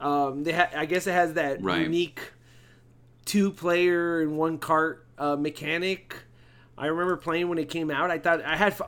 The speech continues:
Speaker 1: all right fun with it, but I wasn't, like, super into it. But then again, I always feel like Mario games handle really well, but, like, the content is really shallow in the game. So you play it a bit and you're like, "All right, cool, I'm done."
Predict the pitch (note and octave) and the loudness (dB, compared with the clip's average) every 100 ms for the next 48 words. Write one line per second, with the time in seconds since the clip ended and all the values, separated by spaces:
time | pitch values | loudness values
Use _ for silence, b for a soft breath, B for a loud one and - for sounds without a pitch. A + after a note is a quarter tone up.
0 | - D3+ D#3 E3 D#3+ D3+ - D3 E3 F3 | -6 0 4 4 4 0 -2 -4 -2 -2
1 | F#3+ D#3 D3+ C#3+ D3+ D3 D3 C3+ B2 - | -2 0 2 2 2 0 -2 -4 -6 -6
2 | F3 C3+ D3+ C3+ C#3+ C#3 D3+ D#3+ D3 D3 | -6 -4 0 0 -2 -2 -2 0 -2 -2
3 | F3 E3+ D#3+ D#3+ D#3 D#3 F3 F3 E3+ E3 | -2 0 0 0 2 2 0 0 -2 0
4 | D3 C3 - B B B B B B C#3 | 0 -2 -10 B B B B B B -8
5 | D3+ D3+ F#3 F#3 F3+ E3 E3+ E3+ E3+ C#3 | -2 2 4 4 4 0 -2 -4 -4 -4
6 | D3+ E3 D#3+ C#3 D#3 D#3+ C3+ D3 F3 E3 | -4 -2 -2 0 0 2 2 2 0 -2
7 | D3 C#3+ C#3+ C#3 - D#3 D#3 D#3 F#3 F#3 | -2 -2 -4 -10 -4 -2 -2 -2 -6 -6
8 | F#3 - - - D3 C#3+ - D3+ D3+ C#3+ | -6 -14 -16 -4 -4 -4 -4 -2 0 -2
9 | - C3 D#3 E3+ F#3 F#3+ G3 F#3+ G3 G3+ | -2 0 0 0 0 0 -2 0 -2 -2
10 | - D#3+ D3 C#3+ D#3 D3+ D#3 C#3+ E3 E3 | -2 -2 -2 -4 -2 0 0 -2 0 0
11 | C#3+ C#3+ C#3+ C3+ B2+ - - D3 C3+ C3 | 0 0 0 -2 -2 -4 -2 -2 0 -4
12 | - D3+ C3+ A2+ - - - C3+ C3+ C3 | -6 -4 -4 -6 -12 -16 -10 -6 -2 -2
13 | A#2 | -4